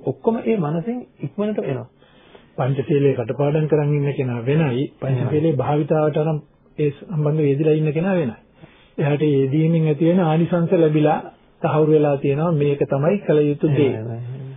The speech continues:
Speaker 1: ඒ කියන්නේ
Speaker 2: ඒ සීලානිසංස එයාට දැනෙනවා.
Speaker 1: ඒ කියන්නේ එයා පන්සිල් සමාදන් වෙනකොට එයාට මේ වෙනකන්, මේ වෙනකොට ලැබිලා තියෙන, අ, ඒ භාවිතයෙන් ලැබිලා තියෙන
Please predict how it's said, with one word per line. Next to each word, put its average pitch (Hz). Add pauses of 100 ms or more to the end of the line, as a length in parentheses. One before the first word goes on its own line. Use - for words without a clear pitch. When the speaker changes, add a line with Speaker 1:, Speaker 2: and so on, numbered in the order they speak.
(680)
Speaker 1:
ඒ 135
කියන්නේ 147
Speaker 2:
ඒ 147
සීලානිසංස 151
එයාට 170
දැනෙනවා. 160
Speaker 1:
ඒ 117
කියන්නේ 135
එයා 143
පන්සිල් 127
සමාදන් 143
වෙනකොට 139
එයාට 131
මේ 139
වෙනකන්, 147
මේ 131
වෙනකොට 147
ලැබිලා 135
තියෙන, 160
අ, 135 (200)
ඒ 123
භාවිතයෙන් 143
ලැබිලා 156
තියෙන 160